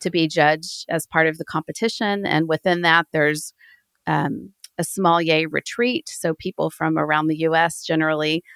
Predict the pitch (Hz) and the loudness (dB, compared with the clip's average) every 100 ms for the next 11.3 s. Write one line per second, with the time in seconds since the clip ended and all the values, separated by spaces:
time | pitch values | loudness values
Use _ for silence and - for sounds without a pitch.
0 | - - - 214 170 165 190 214 214 - | -20 -6 0 2 4 4 4 4 4 4
1 | 196 196 190 190 180 - 175 156 156 156 | 4 4 4 2 0 0 2 4 2 2
2 | - _ _ 156 151 - - 170 170 165 | -4 _ _ -6 -4 -4 0 0 2 -2
3 | - 151 139 - 196 185 - 160 156 156 | 0 0 0 0 0 0 -2 0 0 2
4 | 151 156 - 190 190 - 170 170 143 143 | 2 2 0 -4 -2 0 0 2 2 2
5 | 139 147 156 160 160 175 175 165 165 151 | 0 0 0 0 0 -4 -2 -2 -2 -2
6 | 151 165 147 - 185 180 - _ - - | -4 -4 -4 2 4 4 0 _ -20 -20
7 | _ - 175 170 - 208 233 285 - 185 | _ -4 0 0 0 2 6 4 4 4
8 | 180 - 165 - 208 - 156 147 147 160 | 6 4 0 0 -2 0 2 4 4 2
9 | 180 _ _ - 180 175 175 - 170 175 | -4 _ _ 4 6 6 4 2 2 4
10 | 175 185 175 170 131 - 156 151 - - | 4 4 4 4 0 -4 -2 -2 -4 -8
11 | - - | -8 -12